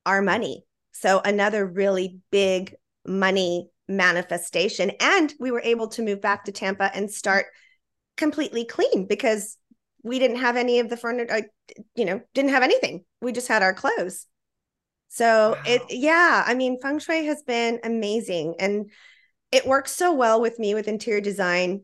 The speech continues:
Speaker 1: because, as you know, being a teacher, you know, after you've done something for a long time, you should be pretty good at it, right? We all should be pretty good at what we're doing at this point in time. But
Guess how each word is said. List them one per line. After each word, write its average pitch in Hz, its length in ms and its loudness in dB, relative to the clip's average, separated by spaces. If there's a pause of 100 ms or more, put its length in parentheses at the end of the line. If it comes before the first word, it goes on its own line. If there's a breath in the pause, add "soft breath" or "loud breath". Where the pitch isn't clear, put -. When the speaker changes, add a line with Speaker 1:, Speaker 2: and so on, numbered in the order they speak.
Speaker 1:
because, 214 440 -2
as 233 200 0
you 277 100 0
know, 208 380 -2
being 196 220 0
a 196 40 -2
teacher, 196 300 -6
you 202 120 0
know, 208 100 -2
after 262 260 -2
you've 285 140 0
done 208 180 -2
something 208 320 -4
for 208 80 -8
a 202 60 -2
long 196 240 -2
time, 190 420 -2
you 262 140 -4
should 262 200 -4
be 175 120 -4
pretty 156 260 -4
good 156 180 -6
at - 140 -8
it, - 160 -8
right? 180 240 0
We 214 140 2
all 190 140 4
should 190 160 -6
be 170 100 -4
pretty 165 240 -4
good 160 160 -2
at 147 80 -2
what 160 160 -2
we're 160 80 0
doing 151 320 -4
at 147 100 -8
this 151 160 -6
point - 240 -10
in 156 80 -6
time. 156 380 -10 (560 soft breath)
But 226 240 4